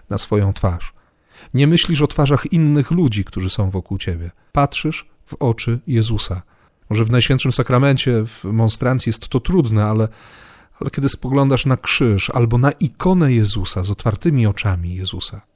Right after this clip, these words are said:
choćby, e, na tę ikonę, na ten obraz,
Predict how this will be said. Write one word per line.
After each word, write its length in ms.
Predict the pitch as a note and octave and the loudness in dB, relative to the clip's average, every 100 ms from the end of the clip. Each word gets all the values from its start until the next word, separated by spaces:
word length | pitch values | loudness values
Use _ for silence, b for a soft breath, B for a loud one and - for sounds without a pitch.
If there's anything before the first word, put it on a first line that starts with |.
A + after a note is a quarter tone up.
| _ - | _ -4
choćby, 400 | - D3 - B2+ B B B _ | 0 2 0 0 B B B _
e, 240 | - G2 | -6 -2
na 180 | A2 A2+ | 0 0
tę 420 | A2+ A#2+ A2 G#2 - _ _ _ | 2 2 2 0 -8 _ _ _
ikonę, 500 | - - C3+ A#2+ A2+ A#2 - _ _ _ - | -10 -2 0 2 0 -2 -10 _ _ _ -4
na 80 | A2 | 0
ten 140 | G#2 G#2+ | 0 0
obraz, 460 | C#3 A#2 A2+ A2+ | 0 2 2 0